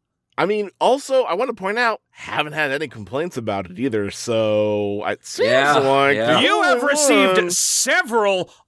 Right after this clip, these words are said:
Speaker 3: on-air complaints from me in real time.
Speaker 2: That counts as one.
Speaker 1: Yeah.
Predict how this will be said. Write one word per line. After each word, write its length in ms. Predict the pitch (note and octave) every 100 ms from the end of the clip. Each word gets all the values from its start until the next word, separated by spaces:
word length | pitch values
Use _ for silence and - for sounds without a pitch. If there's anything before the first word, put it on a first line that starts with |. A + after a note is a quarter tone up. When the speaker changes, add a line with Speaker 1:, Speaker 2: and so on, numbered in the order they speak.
| -
Speaker 3:
on-air 720 | G3 D#4+ G#4+ - D#4+ F#4+ F#4+
complaints 720 | - D4 A3+ - D4+ F#4+ D#4+ -
from 320 | - D#4 F#4+ F4+
me 340 | G4+ C4 A#3+ A#3 G#3+
in 240 | A#3 A#3+ A3
real 420 | G3 A#3 F4 F4
time. 580 | - C4+ A3+ F#3 D3+ A#2+ _ -
Speaker 2:
That 280 | C#3+ G#3+
counts 280 | G#3+ A3+ G#3
as 120 | D3
one. 420 | G2+ A2+ A#2 G#2 D#2+ _ _
Speaker 1:
Yeah. 400 | D#3+ D#3+ B2